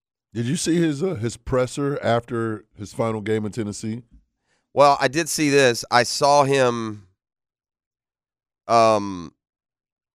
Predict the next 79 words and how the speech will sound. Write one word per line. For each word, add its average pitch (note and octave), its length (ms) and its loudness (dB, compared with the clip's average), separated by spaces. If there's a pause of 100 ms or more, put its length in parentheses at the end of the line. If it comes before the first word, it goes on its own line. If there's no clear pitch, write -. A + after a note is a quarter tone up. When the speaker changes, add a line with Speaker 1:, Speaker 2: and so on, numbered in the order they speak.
(360)
Speaker 2:
on C#3 180 4
the B2+ 80 0
field. C3+ 400 2
They G#2+ 80 0
brought A#2+ 240 4
him A#2+ 80 0
back A#2 240 2
out B2+ 180 2
on A#2+ 120 2
the G#2 80 -4
field. B2+ 260 0
Did G2+ 140 -4
you G2+ 80 -2
see G2+ 140 0
Speaker 1:
Uh-huh. A#2+ 60 2
Speaker 2:
that? A#2+ 280 4
Speaker 1:
No, C#3 260 2
I G#2 240 0
heard A#2 120 2
Speaker 2:
Yeah, D3 60 8
Speaker 1:
about C#3+ 120 2
Speaker 2:
so D3+ 60 4
Speaker 1:
that C#3+ 160 2
Speaker 2:
he C#3 80 0
Speaker 1:
too. C3+ 40 -2
Speaker 2:
went D3+ 200 2
to F3 100 0
the E3+ 40 4
locker D3+ 340 4
room. A#2 360 2
The, A#2 120 0
the A#2+ 200 -2
P C#3+ 140 -2
R C#3 80 4
guy C3+ 60 -4
said, C#3 140 -10
"Hey, D3+ 200 2
man, C3+ 180 4
there's C3 80 -2
a C3 60 -2
lot C3+ 80 4
of C3+ 80 0
people B2 220 -2
that A#2+ 80 0
hung B2+ 180 0
around." A#2+ 400 2
And G#2 100 -4
so A2 140 -4
a - 20 -2
lot A#2 220 2
of G#2 40 -10
the G2 60 -16
Titans A#2+ 380 -2
fans G2 240 -2
that G2+ 140 -4
had G2+ 180 -2
hung G2+ 160 -2
around, A2 260 0
they G#2+ 80 -4
brought F#2+ 180 -4
him F#2 60 -6
back G2+ 220 -2
on G#2 80 -4
the G2 80 -4
field. G#2+ 300 -4
They G2 60 -4
gave G2 160 -4
him F#2+ 140 -6
the F#2 60 -6
P F#2+ 240 -6
A G#2 80 0
Speaker 1:
Uh-huh. G#2 220 0
Speaker 2:
mic, F2+ 140 -6
and F#2+ 80 -6
he F2+ 100 -6
addressed G2+ 420 -4
the G2+ 80 -12
fans F#2+ 420 -4
there. F2+ 380 -4